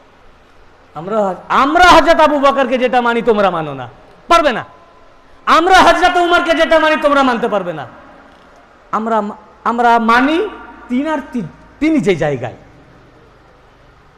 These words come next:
প্রত্যেকের যেটা জায়গা আছে আমরা সেটা জায়গা দিই। উনি উনার জায়গায় উনাকে রাখি, হযরত উমর, হযরত উমরের জায়গায় আছেন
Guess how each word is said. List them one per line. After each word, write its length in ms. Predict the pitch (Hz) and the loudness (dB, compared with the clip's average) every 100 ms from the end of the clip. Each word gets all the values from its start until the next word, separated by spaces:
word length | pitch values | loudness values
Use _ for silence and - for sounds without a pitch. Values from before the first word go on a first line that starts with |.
| _ 339 | _ -2
প্রত্যেকের 560 | 359 - 392 370 349 | -2 0 -4 -2 -2
যেটা 220 | 330 320 | 0 0
জায়গা 340 | 285 285 285 277 | 2 2 4 0
আছে 140 | 277 | 0
আমরা 160 | 254 247 | -2 -2
সেটা 200 | 214 208 | -4 -2
জায়গা 340 | 185 180 165 | -2 -2 -4
দিই। 180 | 143 135 - - - - - - - - | -8 -12 -16 -20 -20 -20 -20 -20 -20 -8
উনি 200 | 330 349 | -4 -2
উনার 380 | 320 349 403 311 | -2 2 4 4
জায়গায় 420 | 311 294 277 269 - | 4 4 2 2 -2
উনাকে 320 | 233 233 226 | -4 0 2
রাখি, 340 | 202 - 165 113 - - - | 2 0 -6 -12 -18 -18 -6
হযরত 360 | 208 226 226 226 | -4 -4 -6 -6
উমর, 240 | 226 233 226 | -4 -4 -4
হযরত 240 | 196 196 202 | -8 -8 -8
উমরের 320 | 220 233 214 | -6 -2 -2
জায়গায় 360 | 185 196 185 165 | -2 -4 -4 -6
আছেন 220 | - | -10